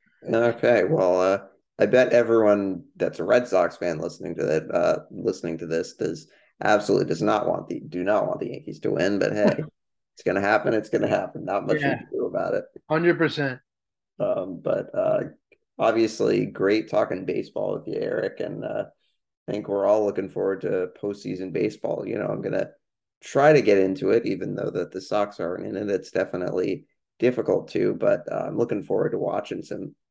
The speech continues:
Speaker 1: some baseball, watching some of the young guys in the postseason for the first time.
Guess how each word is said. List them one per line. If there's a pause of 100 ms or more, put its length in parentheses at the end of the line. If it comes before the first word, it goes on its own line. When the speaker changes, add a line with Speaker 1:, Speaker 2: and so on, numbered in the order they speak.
(120)
Speaker 1:
some
baseball,
watching
some
of
the
young
guys (380)
in
the
postseason
for
the
first
time.